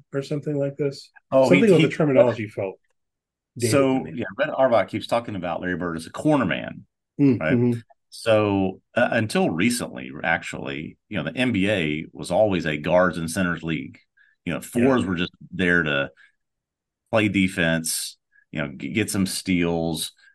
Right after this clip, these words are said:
Speaker 2: um, score when they're open. But it's, you know, guards and centers run the league. And so this was the thinking behind, let's turn, make sure Magic Johnson is a point guard, even though he's six-foot-nine.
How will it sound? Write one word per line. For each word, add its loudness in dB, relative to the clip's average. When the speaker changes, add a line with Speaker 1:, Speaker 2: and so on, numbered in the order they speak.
Speaker 2:
um, -4
score 0
when 2
they're 0
open. -2
But 0
it's, -8
you -2
know, -4
guards 4
and -4
centers 0
run -2
the -2
league. -2
And -6
so -2
this -4
was -4
the -6
thinking -4
behind, 0
let's -6
turn, -2
make -2
sure -8
Magic -2
Johnson 0
is -6
a -6
point -6
guard, -2
even -6
though -4
he's -4
six-foot-nine. -6